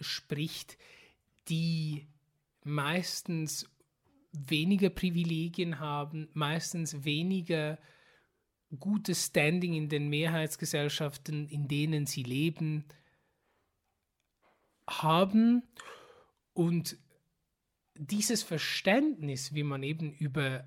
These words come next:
auch solche Gesellschaften spricht,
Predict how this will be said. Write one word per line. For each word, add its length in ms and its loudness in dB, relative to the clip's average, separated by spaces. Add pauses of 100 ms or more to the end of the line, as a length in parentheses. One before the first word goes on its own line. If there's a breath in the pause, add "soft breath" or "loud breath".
auch 240 -8
solche 460 -6
Gesellschaften 840 -6
spricht, 760 -2